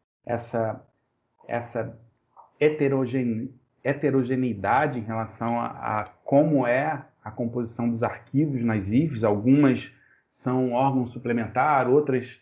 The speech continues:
são só uma seção subordinada ao protocolo, e existe isso. Então, é, apesar dessas diferenças, a gente trata, é, a todos como, como únicos, como uma rede, é,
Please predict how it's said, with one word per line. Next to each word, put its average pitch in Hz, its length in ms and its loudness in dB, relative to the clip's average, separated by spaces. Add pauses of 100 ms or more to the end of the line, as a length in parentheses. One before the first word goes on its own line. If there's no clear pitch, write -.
são - 380 -4
só 151 240 0
uma 147 180 0
seção 139 580 -4
subordinada 127 640 0
ao 113 60 -6
protocolo, 127 800 0 (240)
e 101 160 -6 (100)
existe 113 640 0
isso. 143 320 -2 (420)
Então, 135 560 4
é, 120 560 2
apesar 123 340 0
dessas 131 360 -2
diferenças, 131 640 -2
a 123 60 -4
gente 131 240 -4
trata, 135 460 -2 (460)
é, 113 180 -6 (320)
a 123 60 -2
todos 139 560 -2 (120)
como, 143 520 0 (220)
como 139 480 0
únicos, 104 500 4
como 120 240 -4
uma 127 140 0
rede, 131 560 -2 (720)
é, 104 540 -4